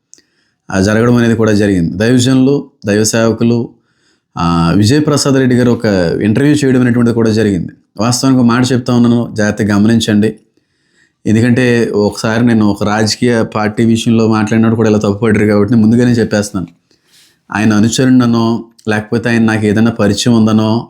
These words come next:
లేకపోతే ఆయనకి నాకు మధ్యన ఏదైనా ఒక సహవాసం కలిగి ఉన్నామనో,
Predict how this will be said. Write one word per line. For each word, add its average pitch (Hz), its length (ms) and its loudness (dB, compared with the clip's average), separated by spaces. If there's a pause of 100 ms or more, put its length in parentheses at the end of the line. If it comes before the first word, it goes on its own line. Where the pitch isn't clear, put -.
లేకపోతే 107 440 -4
ఆయనకి 107 340 0
నాకు 110 300 0
మధ్యన 107 320 2
ఏదైనా 107 180 2
ఒక 104 120 -4
సహవాసం 107 580 -2
కలిగి 104 220 2
ఉన్నామనో, 104 500 2